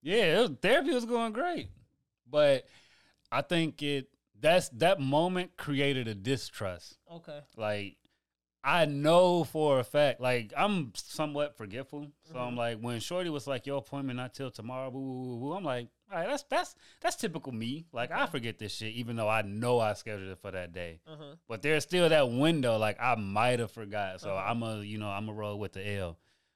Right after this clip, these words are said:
Speaker 1: But that next day was like, "Nah, bro. Like, I know for a fact." I had the little shit that I wrote the thing on. Like,
Speaker 2: Uh-huh.
Speaker 1: "Nah, bro. This was my appointment, bro. You tweaked."
Speaker 2: Okay.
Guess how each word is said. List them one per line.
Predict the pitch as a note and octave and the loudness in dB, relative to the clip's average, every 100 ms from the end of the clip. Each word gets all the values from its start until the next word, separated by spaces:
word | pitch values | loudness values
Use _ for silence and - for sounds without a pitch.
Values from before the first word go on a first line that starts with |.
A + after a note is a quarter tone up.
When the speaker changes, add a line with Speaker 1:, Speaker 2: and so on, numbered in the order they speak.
| _ | _
Speaker 1:
But | A#2 E3 | -6 2
that | E3+ D3+ | 4 4
next | E3 E3 B2+ | 4 2 0
day | C3 B2 | 0 0
was | A2+ | 0
like, | A#2 A#2 | 0 0
"Nah, | C3+ D3 C#3 B2 A#2 A2 | 0 2 4 4 4 2
bro. | G#2 A2+ A2 | 2 0 2
Like, | G#2 B2+ | 0 2
I | D#3 | 0
know | C3+ A2 | 2 -4
for | A#2+ G#2 F#2 | -4 -4 -4
a | |
fact." | - B2 B2+ - - | -4 -2 -4 -8 -16
I | C#3+ | -6
had | D3 A#2 | -4 -4
the | |
little | G#2+ G2+ F#2 F#2 F2 E2+ | -6 -6 -4 -6 -12 -18
shit | - - E3 | -10 -6 -4
that | D#3+ D3 | -2 -2
I | |
wrote | D3 D3+ D#3 | 0 0 -2
the | D3+ | -6
thing | - D#3 D3+ D3 | -6 -4 -2 -2
on. | D#3 D#3+ D3 | 0 0 2
Like, | A#2+ A2+ | 0 0
Speaker 2:
Uh-huh. | C3 | -2
Speaker 1:
"Nah, | A#2+ G2+ G2 | 0 0 0
bro. | G2+ G2 | -2 -2
This | G2+ B2+ | -2 -6
was | A#2+ | -6
my | G#2 G#2 G#2 G2+ | -4 -2 -2 -4
appointment, | G2+ F#2 - A2+ G2 F#2 F2 | -6 -8 -6 -6 -6 -8 -8
bro. | F2+ E2+ E2 _ _ _ _ | -8 -8 -10 _ _ _ _
You | G2 C3+ E3+ E3 | -4 0 2 0
tweaked." | - G#2+ E2+ _ _ _ | -4 -8 -10 _ _ _
Speaker 2:
Okay. | D#3+ - D3 | -18 -16 -18